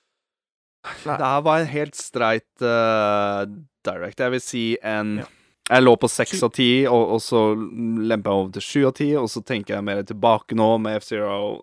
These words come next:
Speaker 2: nittioni, og det er såpass
Speaker 1: Mm.
Speaker 2: fett at
Speaker 1: Såpass
Speaker 2: jeg gir et
Speaker 1: heftig.
Speaker 2: ekstra
Speaker 1: Ja.
Speaker 2: poeng, så er åtte av ti for meg.
Speaker 1: Ja, jeg er litt, er litt enig, ja. Og som jeg sa tidligere her, utrolig glad å se at det, det er så mye fokus på første, eh, altså Nintendo
Speaker 2: Fir-, first
Speaker 1: I Ps.
Speaker 2: party,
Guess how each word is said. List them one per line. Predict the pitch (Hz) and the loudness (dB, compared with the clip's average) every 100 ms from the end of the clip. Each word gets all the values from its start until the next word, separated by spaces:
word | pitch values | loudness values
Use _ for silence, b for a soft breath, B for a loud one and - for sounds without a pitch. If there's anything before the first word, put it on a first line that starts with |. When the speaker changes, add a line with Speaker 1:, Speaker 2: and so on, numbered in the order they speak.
| - | -10
Speaker 2:
nittioni, | 110 - 110 113 | -12 -8 -4 -2
og | 110 | 0
det | 113 | -2
er | 110 107 | -2 -4
såpass | - 98 - 104 104 - - | -6 -8 -6 -4 -4 -6 -12
Speaker 1:
Mm. | b b b - | b b b -6
Speaker 2:
fett | 113 - | -6 -4
at | - | -6
Speaker 1:
Såpass | 110 107 | -2 0
Speaker 2:
jeg | 104 | 2
gir | |
et | 98 | 0
Speaker 1:
heftig. | - 135 | -2 -2
Speaker 2:
ekstra | - | 0
Speaker 1:
Ja. | 117 | 0
Speaker 2:
poeng, | 131 127 | 0 -2
så | 110 | -6
er | - | -6
åtte | - 101 | -8 -6
av | 87 | -8
ti | 90 | -10
for | - | -14
meg. | 78 - _ _ _ _ _ _ - | -18 -20 _ _ _ _ _ _ -6
Speaker 1:
Ja, | 202 - - | -6 -6 -4
jeg | 165 147 | 0 2
er | 139 | 0
litt, | 135 - - | -6 -10 -14
er | - | -10
litt | 135 131 - | -8 -8 -6
enig, | 131 139 131 | -6 -4 -2
ja. | 127 131 B B - | -2 -4 B B -2
Og | 156 | -2
som | 151 143 | 0 -4
jeg | |
sa | - 165 135 | -4 -2 -2
tidligere | - 135 143 135 113 110 | -2 -4 -2 -4 -4 -6
her, | 117 - _ _ _ _ _ 170 | -10 -12 _ _ _ _ _ -6
utrolig | - 160 135 117 | 0 0 0 0
glad | 127 113 | 0 0
å | |
se | - 139 | -2 -4
at | 113 | -4
det, | 135 123 | -4 -6
det | 120 | -6
er | |
så | - | -6
mye | 120 107 | -8 -4
fokus | 139 131 107 - | -6 -6 -8 -8
på | - 110 | -4 -4
første, | 98 - 117 - - 123 110 - b b | -4 -6 -6 -8 -4 -2 -4 -10 b b
eh, | - - - - 117 117 - - - - - - - _ _ _ - | -16 -14 -16 -12 -10 -10 -12 -12 -14 -16 -18 -20 -20 _ _ _ -14
altså | 131 123 120 | -10 -6 -4
Nintendo | 120 113 107 98 117 | -4 -2 0 0 -2
Speaker 2:
Fir-, | 120 98 | -2 -2
first | |
Speaker 1:
I | 110 | -4
Ps. | 98 | -6
Speaker 2:
party, | 95 98 | -6 -6